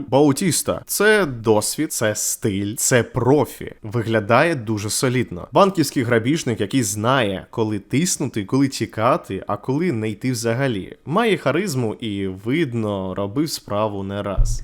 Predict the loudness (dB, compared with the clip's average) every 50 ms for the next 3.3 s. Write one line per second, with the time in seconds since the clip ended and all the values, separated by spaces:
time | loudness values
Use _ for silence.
0 | -6 -6 -2 0 0 0 2 2 4 4 4 2 0 0 2 0 0 0 -2 -4
1 | -8 -10 -6 -4 -4 -4 -4 -4 -4 -4 -2 0 0 -2 0 0 0 0 -2 -2
2 | 0 0 0 0 -2 0 2 2 2 2 0 -2 -2 -2 -2 -4 -2 0 0 0
3 | 0 -2 -6 -10 -12